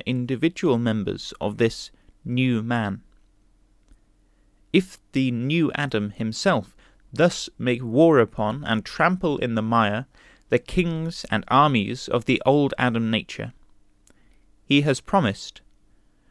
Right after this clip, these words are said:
that all approved believers in him, all who are Abraham's seed by being Christ's, that is,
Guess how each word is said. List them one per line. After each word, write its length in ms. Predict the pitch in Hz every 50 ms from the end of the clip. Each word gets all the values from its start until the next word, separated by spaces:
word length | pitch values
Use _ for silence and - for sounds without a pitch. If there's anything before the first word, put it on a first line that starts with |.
| _ _ _ _ _
that 220 | - 131 135 - - - _ -
all 340 | - 156 175 175 165 151 -
approved 600 | 139 - - - - 170 170 175 165 156 - - -
believers 680 | 123 123 123 139 170 165 160 - 135 120 113 - - - _ _ -
in 180 | 139 139 131
him, 380 | 127 - 156 143 110 95 98 - _ _ _ _ _ _ _ _ _ _ _ _ _ _ _ _ _ _ _ _ _ _ _ _ _ _ _ _ _ -
all 260 | 135 147 156 160 151
who 240 | - - 143 131 123
are 260 | 127 127 120 117 - -
Abraham's 640 | - 143 147 143 - 143 131 - 151 139 135 127 123
seed 440 | - - - 190 135 107 104 - - - - _ _ -
by 140 | 127 123 123
being 360 | - - 151 160 151 139 131
Christ's, 680 | - - 165 139 104 95 - - - - - - - - _ _ _ _ _ _ _ _ _ _ _ _ _ _ _ _ _ _ -
that 200 | 131 131 - -
is, 280 | 147 135 123 - -